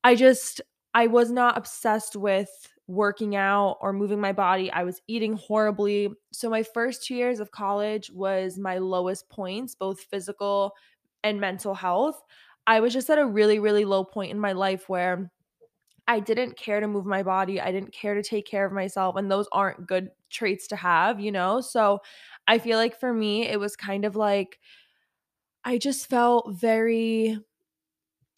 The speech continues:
I don't really know the word. I just had, like, felt at a standstill. I felt like I didn't know my purpose. I felt like I didn't really know what I wanted to be in my lifestyle. I didn't really know who I wanted to become or what I wanted to do in the future.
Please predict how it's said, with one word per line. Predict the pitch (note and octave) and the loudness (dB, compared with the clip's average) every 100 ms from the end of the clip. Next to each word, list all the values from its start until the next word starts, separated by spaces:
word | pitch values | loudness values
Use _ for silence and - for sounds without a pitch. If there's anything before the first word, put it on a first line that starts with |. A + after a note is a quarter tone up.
| - _ _ _ - | -20 _ _ _ -12
I | C4 | -8
don't | F4 | -6
really | F4+ F4 | -6 -4
know | D4+ | -4
the | C4+ | -2
word. | G#3+ A3 A#3+ | -2 0 -2
I | - G#3+ | -2 -4
just | A#3+ A#3+ | -6 -6
had, | D#4 | -6
like, | C#4 - | -8 -8
felt | B3 A#3+ | -6 -4
at | A#3+ | -6
a | A3 | -6
standstill. | - - G3+ G3+ G3+ - E3 | -10 -8 -6 -6 -10 -8 -6
I | F3+ A3 | -6 -4
felt | G#3+ | -4
like | B3 C4+ | -4 -2
I | C4+ | -2
didn't | A#3 A#3 | -2 -4
know | B3+ | -6
my | A#3+ G#3+ | -4 -6
purpose. | - G#3+ G#3+ F#3 - - | -6 -8 -6 -6 -6 -4
I | G3+ | -4
felt | G#3 G3 | -2 -2
like | A3 A3+ | -2 -4
I | |
didn't | A3 A3 A3 G#3+ | -2 0 -2 -2
really | A3+ A3+ A3 | -4 -2 0
know | G#3 | 0
what | G3 G3 G#3 | 0 2 2
I | F#3+ | 2
wanted | G3 F#3+ G3 F3+ | 0 -2 -4 -6
to | F#3+ | -8
be | F#3+ F#3+ | -6 -4
in | |
my | F#3 F3+ | -2 -2
lifestyle. | F3+ F#3 F3+ G3 F#3 F3+ F3 | 0 -2 -2 0 2 2 0
I | - | -2
didn't | F#3 G3 G#3 | -4 -4 -4
really | G#3+ G#3+ | -4 -2
know | G#3 G3+ | -2 -4
who | G3 A3 | -4 -2
I | G#3+ G3+ | 0 0
wanted | G#3 G3+ | -2 -4
to | - | -8
become | G#3 - G#3 F#3 | -12 -8 -6 -4
or | F#3+ | -4
what | G3 G3 | 0 2
I | G#3 | 2
wanted | G#3+ G#3+ | 0 -4
to | F#3+ | -8
do | G3+ G3+ | -6 -4
in | |
the | G3 | -6
future. | - G3+ - G3+ G3 | -10 -10 -6 -2 -2